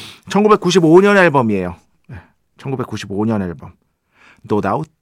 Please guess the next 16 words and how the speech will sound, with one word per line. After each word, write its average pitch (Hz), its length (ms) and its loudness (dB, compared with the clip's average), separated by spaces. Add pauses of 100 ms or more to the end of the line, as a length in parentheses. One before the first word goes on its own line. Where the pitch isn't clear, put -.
(340)
Tragic 147 500 -2 (440)
Kingdom. 135 720 2 (220)
예, 87 80 -18 (680)
너무나 151 380 2
유명한 139 380 2
앨범이죠. 92 560 -8 (240)
예, 80 100 -14 (520)
그리고 131 260 -2
이 143 160 -2
너무나 143 380 0
유명한 147 520 -2
이, 135 180 -20
이, 117 280 -12
어, 87 480 -10
이유의 151 840 -2 (400)
구할은 127 680 -2